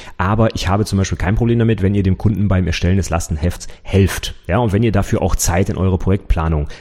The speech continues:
einbaut, also sag ich mal so zwei, drei oder vier Stunden zur Erstellung des Lastenhefts, damit hätte ich kein Problem, denn ich weiß aus eigener Erfahrung, dass der Fachbereich nicht immer in der Lage ist, die Sachen so aufzuschreiben, wie die Entwickler es, es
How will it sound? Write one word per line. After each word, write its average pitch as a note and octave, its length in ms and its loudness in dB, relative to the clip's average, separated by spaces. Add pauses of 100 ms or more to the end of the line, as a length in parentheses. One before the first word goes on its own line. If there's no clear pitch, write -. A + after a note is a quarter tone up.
einbaut, D#2 640 2
also E2 180 -4
sag D#2 160 -2
ich D2+ 60 -4
mal D2+ 120 -4
so D2 120 -4
zwei, D2 260 -2
drei D2+ 320 -2
oder D2 100 -2
vier F2 220 0
Stunden F#2 380 0
zur - 160 -4
Erstellung F2+ 340 0
des C#2+ 140 -4
Lastenhefts, F2+ 560 -2 (400)
damit F#2+ 240 2
hätte F#2+ 160 0
ich - 100 -6
kein - 200 -2
Problem, C3+ 420 0 (320)
denn G2 200 2
ich E2 140 -4
weiß G2+ 160 2
aus F2 120 -4
eigener G#2+ 260 0
Erfahrung, G2+ 520 0 (200)
dass F#2 200 0
der - 120 -2
Fachbereich G2 640 0
nicht G#2 180 2
immer G2+ 160 4
in G2 60 4
der F2 100 4
Lage E2+ 280 0
ist, - 360 -2
die F#2 40 0
Sachen F#2 280 0
so F#2 160 0
aufzuschreiben, F2 680 0
wie F#2 60 2
die E2 80 0
Entwickler E2 320 2
es, D#2+ 160 -2
es - 380 -4